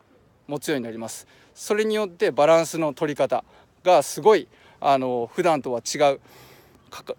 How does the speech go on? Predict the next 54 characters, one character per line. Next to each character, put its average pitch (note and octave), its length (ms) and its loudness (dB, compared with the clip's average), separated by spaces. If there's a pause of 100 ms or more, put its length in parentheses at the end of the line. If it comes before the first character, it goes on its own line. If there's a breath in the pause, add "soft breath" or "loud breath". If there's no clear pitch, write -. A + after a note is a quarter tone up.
負 - 140 -20
荷 E3 100 6
の D3 120 -2
か - 80 -18
か D3+ 100 0
り C#3 60 -2
方 C#3+ 180 -2
が C3 80 0
し C3+ 140 -10
ま C#3 100 -2
す C3 100 -10
の A#2 120 -10
で、 A2+ 80 -8
バ C#3 140 0
ラ F#3+ 140 4
ン F#3+ 60 0
ス G#3 100 -8
も G3+ 120 -2
で B2+ 80 -8
す - 100 -14
ね、 A2+ 240 -16
あ C3 180 0
の、 A#2+ 200 -6
取 G3 220 0
り F#3 40 -6
づ G#3 60 -2
ら G#3 100 6
く - 80 -2
な B2 80 -4
り A2 80 -10
ま A2 120 -10
す。 - 80 -16
だ - 60 -20
か - 240 -8
ら F3+ 80 4
取 G#3 220 0
り F#3 60 -6
づ G#3 60 -2
ら A3 100 6
い G3+ 60 4
状 F3+ 180 0
況 F#3 180 0
の F#3+ 100 0
中 F#3 260 2
で、 G3+ 260 2 (220 loud breath)
自 C#3+ 160 -10
分 D#3+ 160 -2
の D#3 100 -2
体 D#3 240 4
重 D3+ 140 -2
を C3+ 80 -2
こ B2+ 120 -6
う A#2 40 -8
支 D#3 120 -2